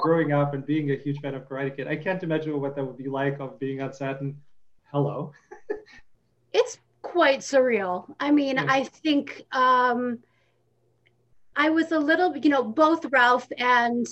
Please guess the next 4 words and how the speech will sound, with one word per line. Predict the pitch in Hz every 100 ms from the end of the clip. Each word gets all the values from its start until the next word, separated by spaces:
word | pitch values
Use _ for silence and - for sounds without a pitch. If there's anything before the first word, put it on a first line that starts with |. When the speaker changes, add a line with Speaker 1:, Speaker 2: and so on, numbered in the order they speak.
| - - _ _ _ _ _ -
Speaker 2:
and | 247 247 247 247 -
Billy, | - 240 226 233 233 233 226 _ -
Speaker 1:
Yeah. | 247
Speaker 2:
um, | 247 233 233 226 226